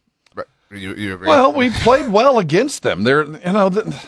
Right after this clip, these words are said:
Speaker 1: Okay,
Speaker 2: I
Speaker 1: what do
Speaker 2: don't,
Speaker 1: you think
Speaker 2: there's
Speaker 1: the, what do you
Speaker 2: nothing that
Speaker 1: think the
Speaker 2: has
Speaker 1: line
Speaker 2: shown
Speaker 1: is?
Speaker 2: me over the last couple of games that they can string together anything more than about four or five minutes of really good basketball. So, no, I don't expect them to do it. But a lot of times with, this is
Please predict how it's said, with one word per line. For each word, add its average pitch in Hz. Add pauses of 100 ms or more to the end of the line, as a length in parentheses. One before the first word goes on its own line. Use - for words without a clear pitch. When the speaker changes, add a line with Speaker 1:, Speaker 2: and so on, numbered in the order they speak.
(400)
Speaker 1:
Okay, -
Speaker 2:
I 202
Speaker 1:
what 269
do 285
Speaker 2:
don't, 196
Speaker 1:
you 135
think 143
Speaker 2:
there's 220
Speaker 1:
the, 208
what 262
do -
you -
Speaker 2:
nothing 311
that 208
Speaker 1:
think 165
the 175
Speaker 2:
has 156
Speaker 1:
line 107
Speaker 2:
shown 190
Speaker 1:
is? 180
Speaker 2:
me 143
over 135
the 127
last 131
couple 131
of 107
games 110
that 104
they 143
can 127
string 117
together 104
anything 117
more 101
than 95
about 92
four 120
or 95
five 90
minutes 82
of 85
really 95
good 78
basketball. 73
So, -
no, 92
I 98
don't 90
expect -
them 80
to 78
do 85
it. 85 (320)
But 175
a 165
lot 165
of 208
times 139
with, 135 (120)
this 175
is 180